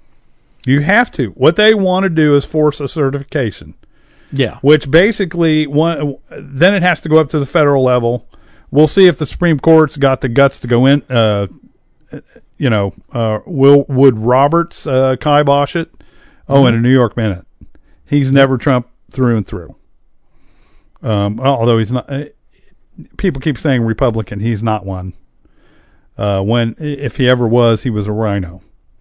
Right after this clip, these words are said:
Speaker 1: Um, people keep telling me how disappointed they are in him, and I'm like, "Really? You didn't think this was what it was gonna be when George Bush appointed him to the Supreme Court?"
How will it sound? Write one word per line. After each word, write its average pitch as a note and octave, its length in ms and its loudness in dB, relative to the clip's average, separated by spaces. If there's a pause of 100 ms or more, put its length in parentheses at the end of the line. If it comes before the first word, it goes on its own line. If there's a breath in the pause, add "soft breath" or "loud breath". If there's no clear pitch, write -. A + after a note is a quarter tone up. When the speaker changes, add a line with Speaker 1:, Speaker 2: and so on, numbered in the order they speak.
(680 soft breath)
Speaker 1:
Um, G#2 580 -4 (580)
people D#3 260 -2
keep E3 160 -2
telling E3+ 280 0
me C#3 100 0
how C3+ 160 2
disappointed D3 600 0
they A2+ 140 0
are G#2+ 220 0
in A2 100 -2
him, A2+ 140 -2
and A2+ 80 -2
I'm A2 120 0
like, G#2+ 180 -2
"Really? E3 480 -2 (440)
You C#3+ 200 2
didn't F#3+ 240 2
think F#3+ 320 -4
this F3 220 -4
was D#3+ 180 -2
what D#3+ 220 2
it F3 80 -4
was C#3+ 140 -4
gonna D#3 240 0
be D#3 260 -2
when C#3 200 0
George C#3+ 460 0
Bush C3 520 -2
appointed C#3+ 920 -4
him F#3 260 -2
to F3 100 -4
the A2+ 140 -4
Supreme D3 480 -6
Court?" C3 480 -6